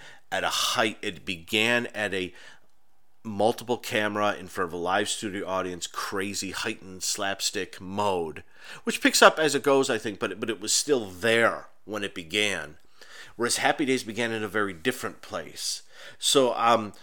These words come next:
when people complain about Laverne and Shirley, they complain about when they went to Los Angeles.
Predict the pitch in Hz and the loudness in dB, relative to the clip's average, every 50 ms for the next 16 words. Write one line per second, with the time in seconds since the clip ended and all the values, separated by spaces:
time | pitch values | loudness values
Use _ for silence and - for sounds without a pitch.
0 | - - - 113 120 117 - - 156 175 156 - - - 127 101 - 147 143 135 | -20 -18 -4 0 0 0 0 -2 -4 -4 -4 -4 -4 -4 -6 -2 0 0 0 2
1 | 127 113 113 - 101 104 98 113 113 104 92 - - 147 139 117 110 104 107 104 | 0 0 -2 -2 -2 -2 -2 -2 -2 -2 -2 0 2 2 2 2 0 -2 -4 -6
2 | - 104 - - 127 117 110 110 107 - 107 98 101 98 107 107 104 98 92 110 | -6 -10 -6 -2 0 0 0 0 2 4 4 4 4 2 0 -2 -4 -2 -2 -2
3 | 110 107 - 110 98 95 98 92 - - 98 98 104 101 95 95 82 76 76 76 | -2 -2 -2 -2 2 2 2 2 4 2 2 0 0 -2 -4 -6 -6 -6 -8 -6
4 | - - | -8 -8